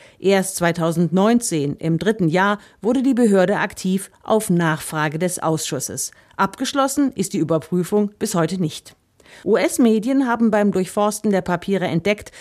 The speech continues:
dass Trump bis zweitausendsiebzehn ein ausländisches Bankkonto in China hatte.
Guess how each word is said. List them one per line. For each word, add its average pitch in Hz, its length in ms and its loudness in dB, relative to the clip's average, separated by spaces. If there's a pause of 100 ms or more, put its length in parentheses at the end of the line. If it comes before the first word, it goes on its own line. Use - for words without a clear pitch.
(200)
dass 151 240 -4
Trump 214 440 0
bis 151 220 -4
zweitausendsiebzehn 180 1080 -2
ein 214 260 0
ausländisches 202 720 0
Bankkonto 170 540 -2
in 190 180 2
China 185 480 2
hatte. - 280 -10